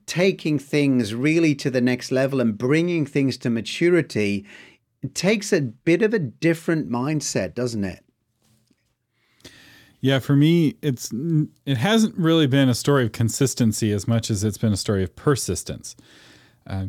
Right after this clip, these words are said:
Speaker 2: 'cause, you know, we'll miss weeks, or we used to m-, miss weeks, and there was a time I think we missed two or three months of a podcast, or in a two or three month podcast, uh, window, we only did one or two episodes. But we refused to quit.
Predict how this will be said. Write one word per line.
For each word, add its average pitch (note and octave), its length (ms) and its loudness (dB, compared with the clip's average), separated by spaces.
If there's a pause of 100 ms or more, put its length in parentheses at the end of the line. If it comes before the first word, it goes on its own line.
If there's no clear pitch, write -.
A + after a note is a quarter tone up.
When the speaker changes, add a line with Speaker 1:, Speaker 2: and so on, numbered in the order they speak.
Speaker 2:
'cause, A2 260 -2
you G#2+ 120 -2
know, G#2+ 60 0
we'll B2+ 180 2
miss B2+ 560 2 (640)
weeks, A#2 360 -2
or G#2 80 -4
we G2 120 -2
used A2+ 240 0
to - 60 -6
m-, F2+ 160 -4 (160)
miss F#2+ 300 -12
weeks, G2 320 -6
and F2 220 -4
there G2 80 -4
was F#2+ 160 -4
a F2+ 80 -4 (280)
time G2 160 -2
I - 20 -8
think F#2 180 -8
we F#2 60 -6
missed F#2 240 -4
two - 160 -4
or F#2+ 60 -4
three F#2 200 -8 (120)
months - 280 -10 (220)
of F2+ 120 -12
a D#2+ 200 -10 (640)
podcast, F#2 600 -4 (120)
or F#2 200 -6 (140)
in C3+ 80 2
a B2+ 80 2
two C#3+ 260 2
or B2+ 60 2
three B2+ 140 0
month A2+ 200 2
podcast, G#2 460 -2 (100)
uh, G#2 160 -2
window, G#2 320 2
we F#2 120 0
only F#2 160 0
did F2 180 -4 (160)
one F#2+ 220 -6
or F2 80 -8
two - 160 -12
episodes. - 560 -10 (720)
But B2 320 0 (100)
we A#2+ 520 2
refused C#3+ 420 0
to A#2 80 -2
quit. - 420 -2